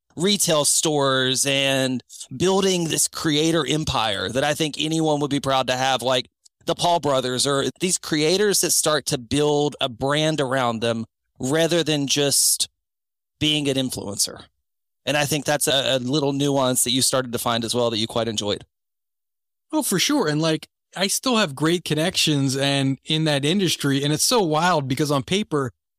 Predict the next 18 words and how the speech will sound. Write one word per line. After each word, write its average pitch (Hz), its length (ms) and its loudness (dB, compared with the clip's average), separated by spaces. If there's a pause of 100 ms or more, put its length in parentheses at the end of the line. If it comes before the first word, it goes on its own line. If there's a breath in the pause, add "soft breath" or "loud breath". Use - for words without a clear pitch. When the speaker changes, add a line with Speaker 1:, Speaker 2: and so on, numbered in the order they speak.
Speaker 2:
I 160 100 -2
don't 220 200 2
have 156 260 2
anything 196 440 2
in 123 120 0
common 151 380 0
with 123 120 -4
these 120 360 0 (200)
<laughs> - 200 -8
people, 214 420 -2
right? 170 200 0 (360)
They're 151 220 0
young, 175 640 2 (120)
they're 147 180 -2
beautiful, 175 720 0
<laughs> - 60 -20
usually, 190 720 0 (100)
right? 175 240 0